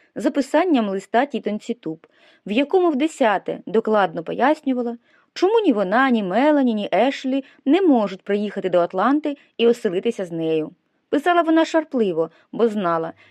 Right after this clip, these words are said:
що тітонька Туб, ледве прочитавши перші рядки, відразу візьметься відписувати, знов і знов повторюючи своє скімлення: «Але ж я боюся жити сама». Пальці у Скарлетт задубіли,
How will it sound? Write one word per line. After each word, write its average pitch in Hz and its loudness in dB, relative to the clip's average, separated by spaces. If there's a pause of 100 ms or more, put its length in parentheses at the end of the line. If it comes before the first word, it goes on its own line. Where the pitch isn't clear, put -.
що - -6
тітонька 208 -2
Туб, 240 0
ледве 233 2
прочитавши 202 0
перші 208 -2
рядки, 254 -2 (340)
відразу 262 2
візьметься 277 2
відписувати, 185 -2 (220)
знов 240 2
і 226 0
знов 226 0
повторюючи 240 0
своє 190 -2
скімлення: 170 -6 (400)
«Але 226 2
ж 226 0
я 294 2
боюся 339 2
жити 240 2
сама». 214 0 (960)
Пальці 285 2
у 262 2
Скарлетт 254 0
задубіли, 226 0